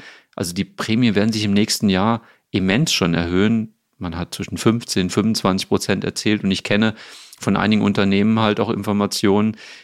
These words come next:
die schlechte Schadenverläufe hatten in den letzten Jahren und dadurch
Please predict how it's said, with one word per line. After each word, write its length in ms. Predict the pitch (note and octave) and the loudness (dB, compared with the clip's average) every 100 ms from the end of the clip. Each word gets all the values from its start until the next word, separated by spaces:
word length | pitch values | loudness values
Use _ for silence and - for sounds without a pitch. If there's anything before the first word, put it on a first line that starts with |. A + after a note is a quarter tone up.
| - | -4
die 180 | G2+ F#2+ | 0 0
schlechte 320 | - G2 - | 0 -2 0
Schadenverläufe 840 | - D3+ C#3+ A#2+ F#2+ E2+ F2 F#2 | 0 0 0 -2 0 0 -2 -4
hatten 180 | F#2 F#2+ | -6 -4
in 100 | F#2 | -2
den 100 | F#2 | -2
letzten 380 | F#2 - - F#2+ | -4 -4 -2 0
Jahren 360 | F2+ F#2+ A2 - - - - | 2 2 0 -4 -20 -18 -4
und 180 | G#2+ G2 | -2 0
dadurch 360 | F2+ G2+ - | 2 0 -2